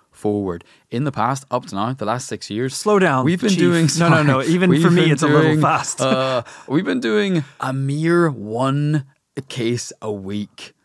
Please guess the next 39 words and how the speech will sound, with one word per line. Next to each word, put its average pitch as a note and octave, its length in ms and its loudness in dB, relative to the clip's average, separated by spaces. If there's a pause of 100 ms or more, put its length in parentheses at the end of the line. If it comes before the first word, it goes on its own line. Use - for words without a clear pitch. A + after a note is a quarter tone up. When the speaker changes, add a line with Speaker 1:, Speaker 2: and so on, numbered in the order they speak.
(180)
Speaker 1:
No A2+ 320 -6
more, A2 400 -6
brothers F#2 400 -14
and F#2+ 100 -14
sisters. F#2 560 -14
We G#2 200 -8
will C#3 160 -2
be B2 120 -4
doing G#2+ 320 -6
six - 760 -10
today. G2+ 840 -8
Speaker 2:
Whoa! A#3 960 4
Speaker 1:
Uh, A#2+ 180 0
a-, A#2+ 80 0
about D3 360 -2
seven E3 600 -4
minute C#3+ 380 -4
m-, B2 160 -6
kind B2+ 180 -2
of G#2 80 0
micro C#3+ 500 2
episodes D3 720 0 (100)
each. - 460 -6 (160)
One D3 480 0
after B2+ 280 -2
the B2+ 60 2
other, C3+ 140 0
consecutive A#2+ 560 -4
order B2 220 -2
will A2+ 100 -2
be A2 80 -8
coming A2+ 240 -6
down. A2 220 -4
And G#2 120 -4
yes, A#2 240 -6
no, A#2 200 -4
yes, C3 220 -4
yes, B2 140 -6
no, C#3+ 140 2